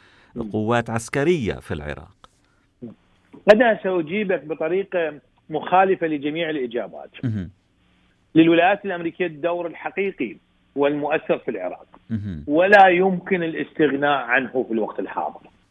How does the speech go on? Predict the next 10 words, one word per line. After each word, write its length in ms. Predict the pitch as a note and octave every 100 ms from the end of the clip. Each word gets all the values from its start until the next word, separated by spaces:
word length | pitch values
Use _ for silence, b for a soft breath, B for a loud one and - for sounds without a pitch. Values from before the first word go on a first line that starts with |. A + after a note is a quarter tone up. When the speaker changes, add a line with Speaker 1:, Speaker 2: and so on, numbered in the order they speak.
| _ _ -
Speaker 2:
والنظرة 1900 | D3 E3 F3 F3 F3 E3+ - - D#3+ D#3+ D#3+ E3 E3 E3 E3 A3 A#3+ A3+ F#3+
الريبة 640 | F#3 D#3 G3+ F#3+ B2 G#2 - _
موجودة 720 | B2+ C#3+ D#3+ C3 A3 F3 - - _ _ _ _ -
لدى 240 | D#3+ F3
النخبة 420 | E3+ F3 G3+ F3+
العراقية 840 | F3 D3+ D#3 D3+ - D3 C3 A#2 A2+ - _ _ -
نتيجة 680 | E3 E3+ A#3 G#3 F#3 F#3 F3+
ليس 460 | E3 E3+ A3+ -
فقط 380 | F3 F3+ E3+ D3+
للاحتلال، 600 | C3+ A#2 - A2+ E2 -